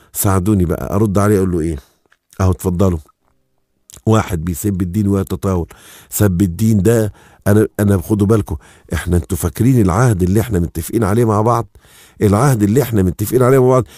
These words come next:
نحكم على الفعل ومش الفاعل، على القول ومش القائل، على المكتوب ومش الكاتب، على المعتقد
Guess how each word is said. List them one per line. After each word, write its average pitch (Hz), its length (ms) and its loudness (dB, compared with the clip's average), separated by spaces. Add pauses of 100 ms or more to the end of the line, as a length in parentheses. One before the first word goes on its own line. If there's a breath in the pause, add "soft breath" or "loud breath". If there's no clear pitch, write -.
(160 loud breath)
نحكم 107 460 0
على 107 220 2
الفعل 139 420 0 (160)
ومش 117 320 2
الفاعل، 87 440 0 (340 loud breath)
على 110 200 2
القول 139 440 2 (220 soft breath)
ومش 131 320 4
القائل، - 460 -2 (320 loud breath)
على 117 200 2
المكتوب 131 580 2 (180 soft breath)
ومش 117 300 4
الكاتب، 120 480 0 (320 loud breath)
على 123 220 2
المعتقد 120 720 0